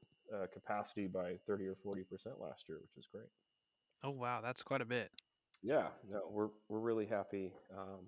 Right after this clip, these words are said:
Speaker 1: to be able to participate in that program. So yeah, if anyone's interested, we're getting together, uh, it's Saturday mornings at, uh, nine to twelve o'clock, uh, out at the Mission Farm. And, uh, August D'Amato, who's the incoming wife in our chair, she's gonna be leading those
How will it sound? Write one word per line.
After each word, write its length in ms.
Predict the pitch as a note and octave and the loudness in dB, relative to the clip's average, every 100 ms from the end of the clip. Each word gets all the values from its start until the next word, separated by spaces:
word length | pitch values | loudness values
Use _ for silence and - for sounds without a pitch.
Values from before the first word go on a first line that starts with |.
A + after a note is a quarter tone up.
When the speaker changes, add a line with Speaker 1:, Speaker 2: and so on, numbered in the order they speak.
| - | -12
Speaker 1:
to 80 | G2+ | -4
be 80 | G#2+ | 2
able 120 | G2 | 2
to 60 | F#2 | 2
participate 520 | F2+ F2+ G2+ - F#2+ | -2 -4 -8 -2 -2
in 60 | F#2 | -2
that 160 | F2+ | -2
program. 360 | G2+ G2+ G2+ G2 | 0 2 0 -2
So 240 | - F#2+ - - - - - | -2 -2 -4 -12 -14 -14 8
yeah, 120 | B2+ | 10
if 80 | A#2+ | 12
anyone's 340 | C3 C3 B2 | 10 10 10
interested, 440 | C#3 C3+ C3 C#3+ B2+ | 8 6 6 8 8
we're 140 | A#2 | 8
getting 180 | A2+ G2+ | 4 2
together, 560 | G#2+ A2+ A#2 A#2+ A#2 A2+ | 8 10 12 12 12 12
uh, 280 | G#2 G2+ G2+ - - - | 12 12 10 0 -10 -6
it's 160 | G2+ | 2
Saturday 360 | - B2 B2 B2 | 12 12 12 10
mornings 720 | A2+ A#2 B2 C3 F3 - - - | 10 8 8 6 2 -4 -10 0
at, 220 | G#2+ G2+ G2 | 4 6 8
uh, 360 | G2 F#2+ G2 G2 | 8 6 4 2
nine 320 | G2 A2+ G#2+ A2 | 4 6 6 4
to 60 | |
twelve 260 | G2+ G#2+ G2+ | 0 4 4
o'clock, 460 | G2+ G#2 G2+ G#2+ - _ _ _ _ _ | 4 6 6 6 0 _ _ _ _ _
uh, 240 | G2 F#2 E2 B1+ _ _ _ F#2 | -2 0 -2 -8 _ _ _ -6
out 120 | F#2+ | -4
at 100 | F#2+ | -4
the 80 | - | -6
Mission 300 | F#2 F2+ F#2+ - | -6 -6 -8 -2
Farm. 340 | F#2+ F2+ F#2 A2 B2+ G#2 | 2 2 0 -6 -18 -12
And, 340 | F#2+ F2+ F2 G2 | -8 -6 -8 -8
uh, 240 | F2+ E2 D2+ | -8 -8 -2
August 340 | G2+ A2+ A2 - | 2 4 2 0
D'Amato, 560 | G2+ G2 A2 G#2+ A2+ A2+ | 4 8 10 8 4 0
who's 180 | F#2+ - | -6 -4
the 220 | F#2 F2+ | -4 -2
incoming 480 | G#2+ G#2+ G#2+ G2 F#2+ | -2 2 2 2 -2
wife 260 | G2 F#2+ - | -2 -2 -4
in 60 | |
our 140 | G2 F#2 | -8 -8
chair, 460 | - G2 G2 G#2 A2 - | -6 -2 0 -2 -6 -8
she's 200 | G2+ G2 | -8 -8
gonna 160 | G2 | -10
be 120 | F#2+ | -8
leading 340 | F#2+ G2 G2 G2 | -4 -4 -4 -6
those 180 | F#2+ | -8